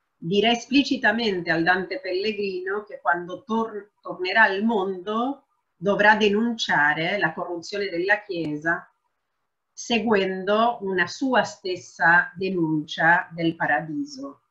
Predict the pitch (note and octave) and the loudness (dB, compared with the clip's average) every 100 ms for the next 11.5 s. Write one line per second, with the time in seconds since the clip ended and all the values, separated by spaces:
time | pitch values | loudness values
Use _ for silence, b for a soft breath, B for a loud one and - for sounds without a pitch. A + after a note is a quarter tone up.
0 | _ _ - E3 G#3+ - - F3 F#3+ F#3+ | _ _ -4 -2 -2 -4 -6 -4 -2 2
1 | F#3+ G3+ G3+ F#3 F#3 F#3 A#3+ G#3+ G#3+ G3+ | 4 4 0 2 0 0 -2 -2 -2 -2
2 | E3+ F3+ F3+ F#3+ A3+ A3 G#3+ G#3+ C4 B3+ | 0 0 -2 -8 -10 -12 -10 -4 -4 -4
3 | E3 D3+ F3 D#3+ F3+ F3 - F3+ A3 G3+ | -4 -2 -2 -4 -6 -14 -12 -8 -2 0
4 | - A3+ - E3 G3 - A3 G#3 B3 B3 | 0 -2 -6 -10 -10 -6 -8 -4 -6 -6
5 | - F3+ F3 - A#3 C4+ - _ _ _ | -8 -8 -8 -6 -2 -2 -4 _ _ _
6 | _ _ _ _ - G3+ G3+ G3+ G3+ A3+ | _ _ _ _ 2 4 4 -2 0 6
7 | A3 G#3+ G3 F3 E3+ E3 G#3+ G#3+ G3+ F3 | 6 6 0 0 -2 0 -2 -2 0 2
8 | F3 F3+ F#3+ G3+ A3+ G#3+ G3 G3 G3 A3+ | 2 -2 -2 0 0 2 2 2 0 2
9 | A3+ - E3+ D#3+ D#3 D#3+ - F3+ E3+ E3 | 2 0 -4 -2 -2 -4 -2 -4 -2 -4
10 | C#3+ B2+ A#2+ B2 B2 _ _ _ _ - | -8 -8 -14 -20 -20 _ _ _ _ -10
11 | D#3+ G3+ C4 F3+ | -4 -2 -2 -6